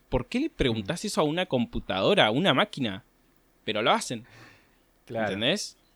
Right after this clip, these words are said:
Speaker 1: O de repente
Speaker 2: Claro.
Speaker 1: la gente
Speaker 2: Sí,
Speaker 1: que,
Speaker 2: sí, sí.
Speaker 1: que dice, "Uh, qué di-, qué bajón, qué día más triste", qué sé yo. ¿Verdad? Y de repente la gente comentándole, "Eh, ¿qué
Speaker 2: Ujú.
Speaker 1: pasó?", qué sé yo. Y de alguna manera esa persona está
Speaker 2: Claro.
Speaker 1: gritando, está exponiendo sus sentimientos,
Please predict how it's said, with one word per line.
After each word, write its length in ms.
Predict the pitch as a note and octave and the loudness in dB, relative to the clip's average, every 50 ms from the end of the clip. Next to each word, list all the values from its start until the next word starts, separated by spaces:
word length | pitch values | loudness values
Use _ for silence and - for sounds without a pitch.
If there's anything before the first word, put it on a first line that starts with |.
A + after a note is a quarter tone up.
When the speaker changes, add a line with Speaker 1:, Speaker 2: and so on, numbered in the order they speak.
| _ _ _ _ - | _ _ _ _ -6
Speaker 1:
O 120 | - - | -4 0
de 120 | B2 A#2 A2+ | 0 0 0
repente 340 | G#2+ A#2+ - - - G#3+ F#3 | 0 -2 -2 0 0 2 2
Speaker 2:
Claro. 40 | D#3+ | 2
Speaker 1:
la 60 | C#3+ | 2
gente 420 | - - D#3 D#3 E3+ E3 F3+ E3+ | 2 2 0 0 0 0 -2 -2
Speaker 2:
Sí, 40 | D3 | 0
Speaker 1:
que, 80 | C#3 B2+ | 2 2
Speaker 2:
sí, 320 | A#2+ A#2+ A#2+ A#2 A#2 A2+ A2 | 4 4 4 4 2 0 -2
sí. 40 | - | -2
Speaker 1:
que 80 | - A2+ | 0 0
dice, 640 | A2 B2 C3+ C3+ - - - C#3 C3 C3 B2+ A#2 - | 2 2 0 -2 -2 -2 -2 0 0 0 0 -2 -2
"Uh, 220 | - D3 D#3 D3+ C#3 | 0 0 0 0 0
qué 120 | - C#3+ | 2 0
di-, 200 | C3+ C3 C3+ C3+ _ | 2 0 -2 -6 _
qué 140 | - C#3 D3 | -2 0 0
bajón, 360 | D#3 D3+ - - D3+ D3 C#3 | 0 0 0 -2 -2 -2 -2
qué 80 | C3 C3 | -2 -2
día 200 | B2+ C3+ D3 D3 | -2 0 0 -2
más 220 | C#3+ C3 - - | -2 -4 -6 -8
triste", 520 | _ - D#3+ D3+ D3+ C#3 - _ - B2 G#2+ | _ -6 -2 -2 -2 -4 -4 _ -4 -4 -4
qué 80 | - A2 | -4 -4
sé 120 | - B2+ | -6 -4
yo. 220 | A2+ - A2+ F#2 - _ _ _ _ _ _ _ _ _ _ _ _ - - _ _ | -4 -4 -6 -6 -8 _ _ _ _ _ _ _ _ _ _ _ _ -20 -20 _ _
¿Verdad? 520 | - C#2+ C#2+ - F#2+ G2 F#2 G2+ A#2 D#3+ - _ _ _ _ _ - - - - _ - | -20 -18 -14 -10 -8 -8 -4 -4 -4 -6 -6 _ _ _ _ _ -20 -20 -20 -20 _ -2
Y 100 | A#2+ A#2+ | 2 4
de 80 | B2 A#2+ | 4 4
repente 340 | A2+ A#2 C3 C3+ C3 C3+ | 4 0 -2 -4 -2 -2
la 80 | D3+ B2 | -2 -2
gente 220 | - C#3 C3 B2+ C3+ | -2 -2 -2 -2 -2
comentándole, 760 | C#3 B2 B2 A#2+ A2+ B2 B2+ C3 C3 C3 C#3 E3 F3 F3 E3+ | -2 -2 -4 -4 -4 -4 -4 -4 -2 -2 0 0 0 0 0
"Eh, 80 | D#3+ D3+ | -2 -2
¿qué 100 | - D#3 | -4 -4
Speaker 2:
Ujú. 80 | B2 | -2
Speaker 1:
pasó?", 500 | A#2+ D3+ - C3 C#3 E3 F3 F3 E3+ E3 E3 | -2 -2 -2 -2 -2 0 0 2 0 0 -2
qué 80 | - C#3+ | -6 -10
sé 120 | - D#3 | -10 -10
yo. 280 | C#3 - D3 C#3+ C3+ - _ _ _ _ _ _ - | -10 -8 -8 -8 -10 -12 _ _ _ _ _ _ -4
Y 100 | - - | 0 2
de 60 | C3 | 2
alguna 440 | C3 C3+ C3+ D#3+ G#3 B3 C4 B3 A3 | 2 2 0 0 0 0 0 0 0
manera 420 | F3 C3+ B2+ B2+ C3 D3+ F3+ G#3+ | 0 0 0 2 2 2 2 2
esa 240 | G3 - - B2+ - | 0 0 0 -2 -2
persona 340 | - A#2 A2+ - - D#3 F#3 D#3+ | -2 -4 -6 -4 -8 -6 -6 -8
está 240 | - _ - D3+ | -8 _ -2 0
Speaker 2:
Claro. 160 | D3 C#3 - - | 0 0 0 -2
Speaker 1:
gritando, 800 | F#2 F#2 F2 F2 D3 D#3+ F#3 F3+ E3+ C#3+ B2 B2 A#2+ A#2+ A#2+ A2+ | -4 -6 -4 0 4 4 4 4 4 2 2 4 2 2 2 0
está 380 | A2+ G#2+ - - C3 B2+ B2+ B2 | -2 -4 -4 -2 0 0 2 0
exponiendo 800 | A#2 - - - - - A2 G#2+ A#2 D#3 G3+ F#3 D3+ C3+ A#2+ A#2 | -2 -4 -10 -14 -8 -6 -6 -4 -2 -4 -2 -2 0 0 0 -2
sus 200 | - - - G#2+ | -4 -8 -12 -8
sentimientos, 640 | - A#2+ A2+ G#2 B2 C3 D#3 E3 D#3 D3+ D3+ C#3+ | -6 -6 -4 -2 -2 0 0 0 0 0 -2 -2